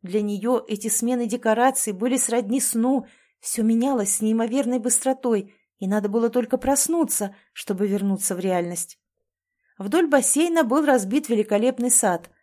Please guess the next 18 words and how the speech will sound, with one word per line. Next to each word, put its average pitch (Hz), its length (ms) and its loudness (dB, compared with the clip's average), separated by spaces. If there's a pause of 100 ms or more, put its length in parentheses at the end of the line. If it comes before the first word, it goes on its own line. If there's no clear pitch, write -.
(120)
в - 100 -20
котором 190 400 -4
пели 196 260 -2
удивительные 185 680 -4
птицы 208 560 -2 (200)
и 196 80 -8
гуляли 190 380 0
павлины. 190 640 -2 (640)
Из 220 160 2
самого 294 400 2
бассейна 320 560 2
били 285 240 0
струи 277 380 0
воды – 196 480 -2 (240)
отчего 196 380 -6
его 202 180 -4
название, 196 680 -2
бассейн, 190 640 -4